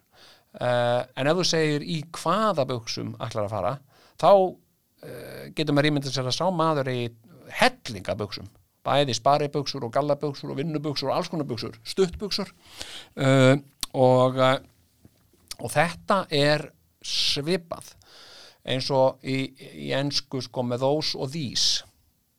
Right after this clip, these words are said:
sem sagt, uh, sem að myndi útleggjast á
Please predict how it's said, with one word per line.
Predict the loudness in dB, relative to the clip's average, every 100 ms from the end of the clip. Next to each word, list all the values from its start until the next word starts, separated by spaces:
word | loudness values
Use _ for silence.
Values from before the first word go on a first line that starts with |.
| _ -10
sem | -6 -4
sagt, | -4 -4 -8 -20 -8
uh, | -4 -2 -2 -4
sem | 0 2 2
að | -2 -8 -20 -8
myndi | -4 -2 0
útleggjast | 0 0 -2 0 -2 -2 -8 -14
á | -2